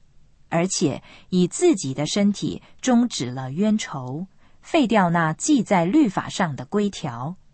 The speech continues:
为要使两方借着自己造成一个新人，促成了和平。既在十字架上消灭了冤仇，就借这十字架使双方归为一体，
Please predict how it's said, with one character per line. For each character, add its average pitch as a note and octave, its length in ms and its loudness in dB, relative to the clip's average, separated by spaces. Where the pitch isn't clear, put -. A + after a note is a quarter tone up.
为 G#3 140 4
要 F3 180 6
使 E3+ 220 -2
两 F3+ 280 0
方 F#3+ 360 2
借 C#4 200 4
着 F#3 160 0
自 C#4+ 260 0
己 - 320 -8
造 F3+ 200 4
成 D3 300 -4
一 E3+ 180 -2
个 - 240 0
新 E3+ 300 0
人， B2+ 260 -6
促 G#3 240 0
成 D3+ 300 -2
了 D3 180 0
和 D3+ 260 -4
平。 C#3 480 -6
既 A3+ 200 0
在 F3+ 280 2
十 F#3 240 -2
字 D4+ 180 0
架 F3 240 2
上 C#3+ 360 -6
消 C4 260 2
灭 A#3 220 2
了 C#3+ 160 -4
冤 A#3 240 0
仇， C#3+ 480 -6
就 F#3+ 220 2
借 E3+ 460 0
这 G3 240 4
十 - 240 -4
字 D4 200 -2
架 C#3+ 380 0
使 D#3+ 240 0
双 F#3+ 260 4
方 F#3+ 340 2
归 C4 260 0
为 E3 200 -2
一 G3 200 -2
体， - 400 -8